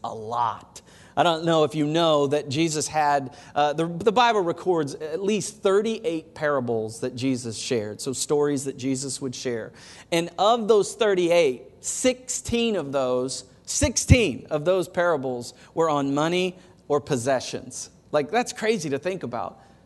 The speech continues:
Now, if you do your math, doot, doot, doot, doot, doot, doot.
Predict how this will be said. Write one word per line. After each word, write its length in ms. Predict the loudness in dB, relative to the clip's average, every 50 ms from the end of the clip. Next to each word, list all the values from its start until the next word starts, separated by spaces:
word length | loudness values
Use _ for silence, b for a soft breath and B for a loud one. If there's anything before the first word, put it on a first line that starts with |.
| B
Now, 120 | -2 0 0
if 80 | 0
you 100 | 0 -2
do 120 | 0 0 0
your 160 | 0 0 -2
math, 580 | 0 0 0 0 0 0 0 -2 -4 -6 0 4
doot, 480 | 4 4 4 2 -8 -20 -20 -8 0
doot, 120 | 0 2 2
doot, 320 | 2 0 0 -2 -2 -2
doot, 540 | -2 -2 -2 -4 -8 -20 -20 -20 -10 0 4
doot, 240 | 4 4 4 4 4
doot. 320 | 4 4 4 2 -6 B